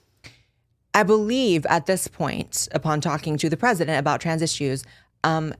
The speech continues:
Dylan is on day two hundred and twenty something of girlhood. And we'll unpack the fact that Dylan was obsessed with girlhood rather than womanhood or adulthood or, you know what I mean? That, that's bizarre. We'll get there, uh, <laughs> in time.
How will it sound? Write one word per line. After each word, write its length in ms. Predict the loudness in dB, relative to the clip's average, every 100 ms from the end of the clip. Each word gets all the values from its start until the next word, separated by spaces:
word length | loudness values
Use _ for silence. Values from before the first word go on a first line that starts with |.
| -8
Dylan 320 | 0 2 2 0
is 100 | 0
on 300 | 0 -2 -4 -2
day 300 | 0 2 0
two 280 | -2 -2 0
hundred 260 | 0 -2
and 100 | -2
twenty 280 | -4 -4 -2
something 520 | -2 -4 -2 -2 0
of 320 | -2 -2 -4
girlhood. 640 | -4 -2 -2 -2 -4 -4 -10 _ _ _ _ _ _ _ _ -6
And 100 | -2
we'll 160 | 0 0
unpack 320 | 0 -2 -4
the 60 | -4
fact 220 | -4 -4
that 100 | -4
Dylan 240 | -4 -4
was 160 | -6 -4
obsessed 320 | -4 -2 -2
with 200 | -4 -8 _ -20 _ -10 -2
girlhood 540 | 0 2 0 -2 0
rather 240 | -2 -2
than 240 | -2 -4 -8 _ _ _ _ _ _
womanhood 420 | -2 0 0 -2
or 140 | -2 -4
adulthood 580 | -2 -2 -2 -4 -4 -4
or, 220 | -6 -6 -4
you 80 | -2
know 80 |
what 80 | -2
I 60 | -2
mean? 180 | -4 -4
That, 140 | -4
that's 320 | -4 -6 -14 _ -10
bizarre. 300 | -6 -6 -6 -10 _ -2
We'll 80 | 2
get 160 | 2 0
there, 180 | -2 -6 _ _ _ 0
uh, 420 | 2 2 0 -4 -8 -10
<laughs> 180 | -6
in 120 | -4 -4
time. 260 | -4 -6